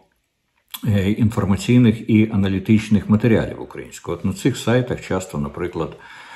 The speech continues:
е, критикується українська влада. І тут Ванюшка собі читає і читає у Бутусова чи в «Українській правді», наскільки українська влада погана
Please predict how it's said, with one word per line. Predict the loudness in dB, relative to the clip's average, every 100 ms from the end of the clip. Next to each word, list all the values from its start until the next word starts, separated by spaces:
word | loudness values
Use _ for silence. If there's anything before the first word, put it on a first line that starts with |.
| -20 -20 -20 -4
е, | 0 0
критикується | 0 -2 0 0 4 6 4 2
українська | -2 0 0 0 -2
влада. | -2 -2 -8 -8
І | -4
тут | -4 0
Ванюшка | 6 8 8 4 -6
собі | -6 -4 -4
читає | -6 -2 2 2 2 -2 -4 -4
і | -2 0 -2
читає | -6 -2 0 2 2 0 -4 -8
у | -8
Бутусова | -6 -2 -2 0 -2 -2
чи | -4 -8
в | -8
«Українській | -6 -6 -6 -6 -8
правді», | -2 -2 0 -2
наскільки | -6 -2 2 2 2
українська | -4 -4 -6 -4 -4 -6 -8
влада | -4 -4 -4
погана | -6 -4 -2 -2 -2